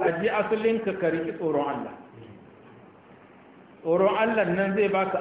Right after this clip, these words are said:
asali ranar alkiyama. In ko baka da asalin, to riƙi tsoron Allah. Tsoron Allah nan zai sa maka asali ranar alkiyama. Sai ka zamo daga cikin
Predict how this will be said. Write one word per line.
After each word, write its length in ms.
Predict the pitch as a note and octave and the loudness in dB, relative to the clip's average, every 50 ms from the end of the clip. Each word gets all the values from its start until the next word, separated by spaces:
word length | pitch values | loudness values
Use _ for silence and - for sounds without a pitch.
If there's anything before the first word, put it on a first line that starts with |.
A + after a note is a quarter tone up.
| - G3 | -2 -2
asali 300 | G3 G3+ G#3+ G3+ G3+ G3+ | -2 -2 2 2 4 4
ranar 320 | G#3 G3+ G3+ G3+ G#3+ G3+ F3 | 4 2 2 2 0 -2 -4
alkiyama. 480 | D#3+ - - C#3+ C#3 C3+ B2+ A#2+ A2+ G#2+ - - - - - - - - - - - - - - - - - - - - - | -6 -6 -8 -6 -6 -6 -6 -6 -8 -12 -16 -20 -20 -20 -20 -20 -20 -20 -20 -20 -20 -20 -20 -20 -20 -20 -20 -20 -16 -6 -2
In 200 | A3 B3+ B3 B3+ | -2 0 0 2
ko 140 | A#3+ G#3+ G3 | 2 2 4
baka 300 | - G#3+ G#3+ - G#3+ A3 F#3+ | 4 4 4 4 2 0 0
da 160 | F#3 G3 G#3 | 0 0 0
asalin, 320 | G3+ - A3+ A3+ A#3 G#3+ - | 0 0 0 0 0 0 0
to 140 | F#3+ F3+ | 0 0
riƙi 240 | F3 F3 F3 F3 A3+ - - | 2 2 0 -2 -2 -4 -2
tsoron 280 | F3+ E3 D#3 D#3 D#3 | 0 0 2 2 0
Allah. 280 | D3 C#3+ C3+ B2+ A#2 - - - - - - - - - - - - - - - - - - - - - - - | 0 -2 -2 -4 -4 -6 -10 -18 -20 -20 -20 -20 -20 -20 -20 -20 -20 -20 -20 -20 -20 -20 -20 -20 -20 -14 -6 -2
Tsoron 300 | E3+ F3 F#3+ G#3+ A3+ G#3+ | 0 2 4 4 4 4
Allah 240 | A3+ A#3+ A#3+ A#3 A3+ | 2 2 2 2 2
nan 320 | G3 F#3+ G3 G3+ G3+ G3+ | 2 2 0 0 0 2
zai 160 | A3 A3 G3+ G#3 | 2 0 0 2
sa 140 | G3+ G3 G3 | 2 0 2
maka 380 | G3+ G#3 G#3+ G#3 A3 - F#3 F3+ | 2 0 0 0 0 -2 -2 -2
asali 240 | - G#3 G3 G3+ G3 F#3+ | -2 -2 0 2 2 2
ranar 320 | G3 F#3+ F#3+ G3 E3+ D3+ | 2 2 0 0 -2 -4
alkiyama. 460 | D3 - - C#3 C3 B2 A2+ G#2+ - - - - - - - - - - - - - - - - - - - - - - - - - - - - - - - | -6 -8 -8 -6 -6 -6 -6 -6 -10 -12 -16 -20 -20 -18 -16 -16 -16 -16 -18 -20 -20 -20 -20 -20 -20 -20 -20 -20 -20 -20 -20 -20 -20 -20 -20 -20 -20 -8 -4
Sai 160 | - G#3+ G#3 | -2 0 0
ka 120 | G#3 G3+ F#3+ | 0 0 2
zamo 220 | G#3 G#3 G#3 G#3+ G3+ | 2 2 2 2 2
daga 240 | F#3+ F#3 F3 E3+ E3+ | 2 2 0 0 -2
cikin 400 | E3+ E3 A3 G#3+ G#3+ G#3+ - | -2 -2 0 0 0 -2 -4